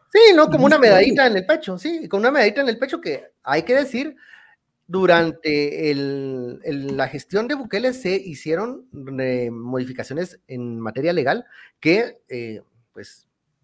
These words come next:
Speaker 1: complicaron la participación de algunos partidos, la modificación de las circunscripciones, de las provincias, le llaman allá, de los departamentos, que también reduce la represent-, representatividad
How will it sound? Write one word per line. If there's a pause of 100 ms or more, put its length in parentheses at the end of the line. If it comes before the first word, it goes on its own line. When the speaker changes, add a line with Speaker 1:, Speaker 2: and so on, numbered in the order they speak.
(380)
Speaker 1:
complicaron
la
participación
de
algunos
partidos, (360)
la
modificación
de
las
circunscripciones,
de
las
provincias,
le
llaman
allá,
de
los
departamentos,
que
también (360)
reduce
la
represent-, (320)
representatividad